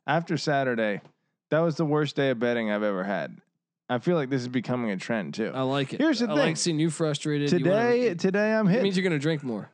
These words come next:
Speaker 1: I am gonna drink more.
Speaker 2: Well, you went
Speaker 1: Speaking
Speaker 2: with J M U, went with Old Faithful.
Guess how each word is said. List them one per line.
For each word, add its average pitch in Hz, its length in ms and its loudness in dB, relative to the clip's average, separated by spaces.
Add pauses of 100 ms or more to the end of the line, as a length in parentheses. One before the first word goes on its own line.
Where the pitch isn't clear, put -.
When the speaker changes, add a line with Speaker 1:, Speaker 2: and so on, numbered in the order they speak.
(140)
Speaker 1:
I 120 140 0
am 139 160 0
gonna 98 140 -4
drink 80 180 -10
more. 82 260 -8 (160)
Speaker 2:
Well, 190 80 0
you 240 120 2
went 302 100 2
Speaker 1:
Speaking 302 40 -2
Speaker 2:
with 247 100 -2
J 233 160 2
M 247 80 -2
U, 240 100 2
went 196 120 0
with 196 100 -2
Old 208 180 0
Faithful. 175 380 -4